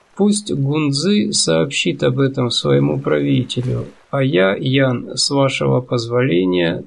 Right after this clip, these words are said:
также сообщу об этом своему властителю.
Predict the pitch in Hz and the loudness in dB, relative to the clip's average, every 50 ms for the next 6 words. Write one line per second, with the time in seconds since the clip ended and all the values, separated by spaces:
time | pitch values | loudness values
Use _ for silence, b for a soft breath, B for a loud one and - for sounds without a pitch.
0 | - - 151 160 170 165 147 151 147 139 - 135 135 131 123 131 - - - 165 | -6 -2 0 0 0 -2 -4 -6 -4 -4 -2 0 0 0 0 -2 -4 -2 0 2
1 | 160 151 139 143 143 139 139 143 143 139 139 131 - - - 147 156 170 180 170 | 2 2 2 0 0 0 0 0 0 0 0 0 0 0 2 2 2 2 2 2
2 | 147 139 131 123 120 127 123 - - - - 135 123 - - 131 127 127 123 123 | 2 0 0 0 0 0 0 -2 -4 -6 -6 -6 -6 -4 -4 -4 -2 -4 -4 -6
3 | - | -8